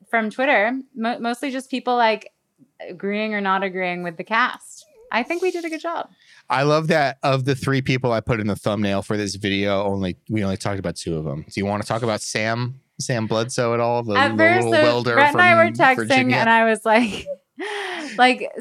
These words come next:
Speaker 1: Sam is someone who I totally forgot about until I remembered, and then boy, did I remember.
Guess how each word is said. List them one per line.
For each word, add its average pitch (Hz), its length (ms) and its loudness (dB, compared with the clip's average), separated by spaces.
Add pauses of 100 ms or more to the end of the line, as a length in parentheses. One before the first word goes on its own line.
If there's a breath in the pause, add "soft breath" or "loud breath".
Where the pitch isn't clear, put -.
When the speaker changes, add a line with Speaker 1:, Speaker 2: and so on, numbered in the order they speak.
(120)
Speaker 1:
Sam 311 380 6
is 427 140 -2
someone 311 240 4
who 302 120 2
I 240 140 4
totally 226 480 0
forgot 202 400 0
about 226 320 4
until 208 480 0 (220)
I 190 200 4
remembered, 202 440 2
and 214 120 2
then 190 100 0
boy, 196 360 4
did 196 120 2
I 180 140 6
remember. 160 580 -2